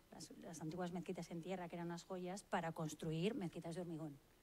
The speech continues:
Entonces, cuando desde la administración todavía no hay una conciencia y no se legisla, pues es que al final somos Quijotes,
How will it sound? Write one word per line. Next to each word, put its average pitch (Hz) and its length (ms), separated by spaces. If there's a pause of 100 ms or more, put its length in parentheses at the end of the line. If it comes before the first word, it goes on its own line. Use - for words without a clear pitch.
(600)
Entonces, 196 300
cuando 190 340
desde 175 240
la 165 80
administración 175 680
todavía 202 460
no 185 80
hay 190 140
una 202 180
conciencia 208 580
y 170 60
no 170 160
se 196 140
legisla, 190 640 (760)
pues 175 160
es - 180
que 185 300
al 180 120
final 180 340
somos 196 260
Quijotes, 180 580